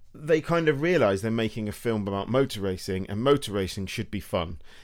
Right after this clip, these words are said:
And ultimately, and I think that's what, I think that's what Mangold got right here, whi-, which is one of the first things I think he got right, is the tone for me was right. It was fun. It was quite light in tone. It reminded me of kind of like The Martian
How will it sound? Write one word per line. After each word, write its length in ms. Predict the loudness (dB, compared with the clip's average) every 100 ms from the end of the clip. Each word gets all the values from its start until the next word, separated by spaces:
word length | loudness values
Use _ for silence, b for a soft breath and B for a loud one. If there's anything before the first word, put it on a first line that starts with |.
| B -4
And 120 | 2
ultimately, 680 | 4 2 0 -4 -2 -2 -2
and 100 | -6
I 60 |
think 220 | -4 -4 -4
that's 240 | -4 -2
what, 180 | -2 -2 -8
I 60 |
think 160 | -6 -6
that's 160 | -6
what 120 | -6 -4
Mangold 440 | -4 -2 -4 -2
got 180 | -4 0
right 240 | 2 2
here, 220 | 2 -2 -2
whi-, 140 | -4
which 180 | -6 -8
is 60 |
one 180 | -8 -8
of 80 | -6
the 80 | -4
first 240 | -2 -2
things 160 | -4 -8
I 80 | -8
think 140 | -8
he 60 | -4
got 80 | -2
right, 180 | -2
is 80 | -4
the 80 | -8
tone 320 | -2 -2 -2
for 140 | -2 -2
me 160 | -2
was 200 | -2 -2
right. 300 | 0 0 0 -8 B B
It 160 | 2 2
was 140 | 2
fun. 320 | 2 2 2 -2
It 60 |
was 100 | -8
quite 240 | -6 -6 2
light 220 | 2 2
in 100 | 0
tone. 300 | -2 -2 0
It 60 | 0
reminded 420 | 0 0 0 -2
me 100 | -2
of 80 | -2
kind 160 | -4
of 80 | -2
like 140 | -2
The 80 | -2
Martian 640 | -2 0 0 -2 -4 -4